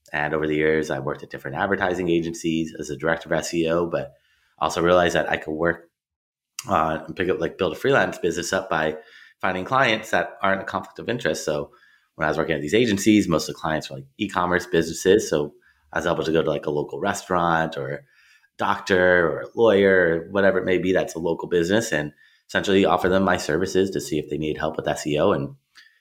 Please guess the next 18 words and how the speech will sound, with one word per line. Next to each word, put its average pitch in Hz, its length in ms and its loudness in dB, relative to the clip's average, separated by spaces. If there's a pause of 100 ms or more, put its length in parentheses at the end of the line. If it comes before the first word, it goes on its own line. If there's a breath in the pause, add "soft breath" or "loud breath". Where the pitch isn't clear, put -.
(160 soft breath)
built 85 160 0
that 82 160 2
up 98 240 2
by 73 140 0
working 73 380 -2
before 90 340 0
work, 87 340 2
after 85 300 0
work, 87 280 2
on 78 60 -2
my 69 120 -4
lunch 82 300 -2
breaks, 87 340 0
on 82 60 -4
my 82 100 0
own 85 120 0
company, 92 360 -2
and 73 180 -4